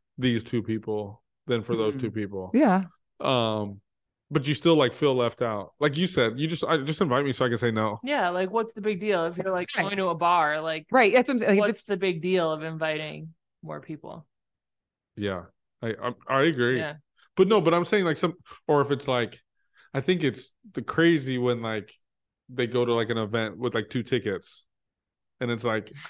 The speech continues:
Speaker 1: you're
Speaker 2: You
Speaker 1: not,
Speaker 2: get your
Speaker 1: I'm
Speaker 2: feelings
Speaker 1: not
Speaker 2: hurt a lot, I feel like. <laughs>
Speaker 3: You do.
Speaker 1: No, I, this doesn't ha-, I, the funny thing is, I, this doesn't happen to me very often because I, because I don't do a lot of shit, so I don't,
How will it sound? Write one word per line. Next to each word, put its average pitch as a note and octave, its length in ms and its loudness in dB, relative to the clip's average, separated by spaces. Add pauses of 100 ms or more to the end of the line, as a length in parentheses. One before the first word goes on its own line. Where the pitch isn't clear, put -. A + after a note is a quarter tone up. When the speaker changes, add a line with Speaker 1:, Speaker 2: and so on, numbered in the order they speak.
Speaker 1:
you're F3 140 4
Speaker 2:
You G#3+ 60 10
Speaker 1:
not, B3 60 6
Speaker 2:
get E4+ 100 8
your D4+ 140 8
Speaker 1:
I'm A3+ 60 4
Speaker 2:
feelings G#3+ 280 8
Speaker 1:
not G3 60 8
Speaker 2:
hurt D#3+ 80 8
a D3+ 40 8
lot, D3 160 6
I D3 80 6
feel E3 160 6
like. F3+ 340 6
<laughs> - 60 -4
Speaker 3:
You B3 160 -4
do. G3 140 -2
Speaker 1:
No, C#4 400 4
I, E3+ 180 2 (240)
this G3+ 220 0
doesn't C4 220 -2
ha-, F#3+ 180 2 (120)
I, F3 120 0 (540)
the E3+ 100 4
funny B3 320 2
thing F#3+ 160 2
is, D3 120 2
I, C#3+ 580 4 (540)
this D3 140 -2
doesn't E3 320 4
happen B2+ 320 2
to A#2 80 -2
me A#2 140 0
very A2+ 260 2
often A2 280 0
because C3 220 2
I, B2 120 2 (240)
because C#3+ 200 2
I C#3+ 60 2
don't A#2+ 220 0
do C3+ 160 4
a - 20 4
lot A2+ 160 2
of G#2+ 80 -2
shit, B2 320 2 (160)
so C3+ 220 -2
I B2 100 2
don't, A#2+ 260 -2